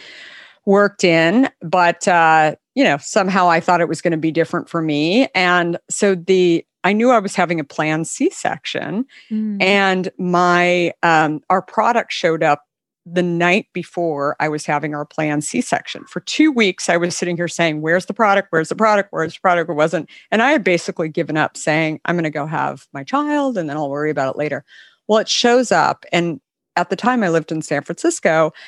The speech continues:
Speaker 1: and parking space is super, super limited. And so I had two spots in my house and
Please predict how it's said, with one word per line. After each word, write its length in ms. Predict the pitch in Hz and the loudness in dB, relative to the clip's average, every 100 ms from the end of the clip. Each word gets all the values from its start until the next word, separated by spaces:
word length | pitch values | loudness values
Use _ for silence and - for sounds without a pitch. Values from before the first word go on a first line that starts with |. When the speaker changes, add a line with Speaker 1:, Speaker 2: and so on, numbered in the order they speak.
| - 180 | -8 -6
Speaker 1:
and 100 | 170 | -2
parking 380 | - 339 302 240 | 0 2 2 2
space 420 | - 156 147 - | 2 2 0 -2
is 220 | 165 170 151 | -4 -4 -6
super, 460 | - - 262 240 220 | -4 0 0 0 -2
super 340 | 180 165 160 | -2 -2 -2
limited. 580 | 165 247 190 156 151 - - - - - - | 0 2 2 2 0 -4 -14 -20 -20 -12 -2
And 480 | 202 190 190 185 - - | 2 2 2 0 -4 -2
so 180 | 214 | 2
I 120 | 190 196 | 4 4
had 220 | 185 - | 0 -2
two 520 | - 226 208 202 - - | -6 -4 -2 -4 -6 -10
spots 720 | - - 175 160 233 - - | -6 0 2 2 0 -8 -6
in 180 | 190 175 | -4 -2
my 140 | 170 | -2
house 580 | 175 147 147 160 202 - - - | 0 0 -2 -4 -6 -12 -14 -4
and 340 | 202 185 175 | 0 0 -2